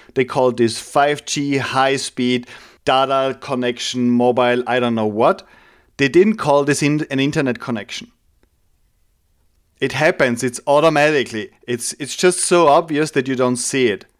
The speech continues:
until you have an, an agency applying some tools, because these days, thankfully, we have tools. I don't do with this with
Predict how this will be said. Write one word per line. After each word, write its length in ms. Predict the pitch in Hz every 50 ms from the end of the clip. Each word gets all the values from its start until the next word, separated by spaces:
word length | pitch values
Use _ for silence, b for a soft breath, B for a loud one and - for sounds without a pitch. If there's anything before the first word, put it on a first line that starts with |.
| _ _
until 280 | 117 117 113 120 127 113
you 120 | 120 123
have 180 | 127 131 139 143
an, 260 | 151 147 143 135 - _
an 260 | 131 131 127 131 127 117
agency 500 | 123 139 151 - 175 160 147 - 147 147
applying 420 | 147 135 - - 139 131 135 143 135
some 200 | - 131 120 117
tools, 420 | - - - 139 147 165 160 -
because 260 | - 131 123 131 120 120
these 180 | 135 131 123
days, 320 | - 135 131 135 127 113 -
thankfully, 400 | - 127 127 123 - 131 120 113
we 100 | 117 117
have 180 | 117 110 -
tools. 320 | - - 143 147 160 160 147
I 120 | 123 117
don't 260 | 110 120 120 120 117
do 100 | 123 123
with 180 | 117 123 120 113
this 200 | 123 117 - -
with 180 | 120 117 113